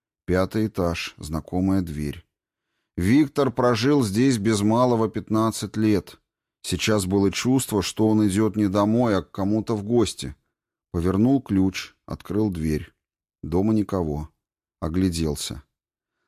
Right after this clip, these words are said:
На него тут же пахнуло нежилым помещением. Вроде всё на своих местах, всё убрано, но такая унылая, мёртвая атмосфера, как в склепе. Тут Виктор понял,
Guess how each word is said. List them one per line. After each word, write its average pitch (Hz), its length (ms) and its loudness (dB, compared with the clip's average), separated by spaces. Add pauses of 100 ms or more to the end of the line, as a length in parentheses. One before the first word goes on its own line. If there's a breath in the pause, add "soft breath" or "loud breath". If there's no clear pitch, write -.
На 98 120 2
него 117 300 4
тут 143 260 2
же 131 120 0
пахнуло 120 560 2
нежилым 104 560 4
помещением. 92 960 -2 (520)
Вроде 120 380 2
всё 143 260 2
на 135 120 4
своих 123 400 2
местах, 120 600 0
всё - 240 0
убрано, 92 640 2 (340)
но 98 160 2
такая 113 560 0
унылая, 113 640 4
мёртвая 101 600 2
атмосфера, 98 760 0
как 98 240 -4
в - 80 -12
склепе. 98 680 -2 (600)
Тут 131 260 0
Виктор 120 540 2
понял, 123 640 0